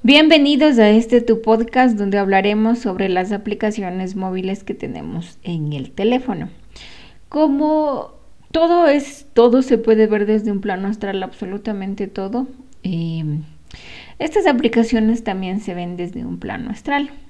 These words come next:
Cabe recalcar aquí, aquí, que todo es energía, todo, absolutamente todo es energía. Y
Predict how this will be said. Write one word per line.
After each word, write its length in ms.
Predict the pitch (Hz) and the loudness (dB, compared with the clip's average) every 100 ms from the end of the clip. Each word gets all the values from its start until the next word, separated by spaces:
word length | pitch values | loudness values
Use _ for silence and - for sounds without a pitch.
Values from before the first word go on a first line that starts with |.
| - - - 220 | -20 -20 -12 -4
Cabe 260 | 311 349 | -2 0
recalcar 800 | 339 262 214 196 196 196 214 214 | 0 0 -2 -4 -4 -4 -2 -2
aquí, 640 | 196 196 - 160 196 269 - | -4 -6 -8 -4 -2 -4 -6
aquí, 540 | 175 - 175 175 277 - - - - - - | -8 -8 -8 -4 -4 -4 -18 -16 -16 -16 -14
que 100 | - | -4
todo 480 | 240 - 277 311 311 | -2 4 4 6 6
es 220 | 254 214 | 4 4
energía, 720 | 220 202 185 185 - 196 175 190 - - - - | 2 -2 -2 -6 -6 -6 -6 -10 -16 -20 -20 -2
todo, 440 | 240 233 240 226 226 | 4 6 4 4 2
absolutamente 1000 | 220 - 202 196 202 196 190 190 185 185 | 0 -4 -4 -4 -6 -6 -4 -6 -6 -8
todo 500 | - 196 196 196 - | -6 -6 -4 -4 -6
es 340 | - 165 - - | -8 -8 -10 -12
energía. 960 | - 165 156 151 165 - 220 180 185 285 - - - - - - - | -6 -4 -2 -4 -6 -6 -4 -2 -2 -2 -6 -20 -20 -20 -20 -20 -12
Y 480 | - 233 233 240 320 | 0 2 2 2 -2